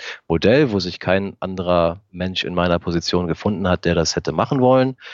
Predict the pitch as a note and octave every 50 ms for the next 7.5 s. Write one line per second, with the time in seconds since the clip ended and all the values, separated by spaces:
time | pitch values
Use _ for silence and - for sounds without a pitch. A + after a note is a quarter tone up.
0 | - - - - _ - - - A2 G#2+ G#2 G2 G2 G2 G2 F#2+ F2 F#2+ G2 G2
1 | F#2 F2+ - - F2+ - - - A#2 A2 G#2+ - - F#2+ F#2+ F#2 F2+ E2+ - -
2 | A#2+ B2 A#2+ A2 E2+ A2+ A#2 A2+ G#2+ D#2 - - - - G#2 - - G2+ - -
3 | G#2 G2+ G2 F2+ F2+ F#2 F#2 E2+ F2 F2+ F#2+ F2+ - - - - - F#2 F#2 F2+
4 | F2 F2 F#2 F2 F2 F2 F2+ F2+ - - F2+ F2+ F2 E2 D#2+ E2+ E2 E2 F2 -
5 | F#2+ F#2+ - - - F#2+ F#2 F#2 F#2 F2+ F2 F2+ F2+ - - - - - - -
6 | _ E2 E2+ F#2 F#2 F#2 - F#2+ F#2 F#2 F#2 F#2+ - - - F#2 F2+ - - F2+
7 | F2+ F2 - - - F2 F2 E2+ E2+ D#2+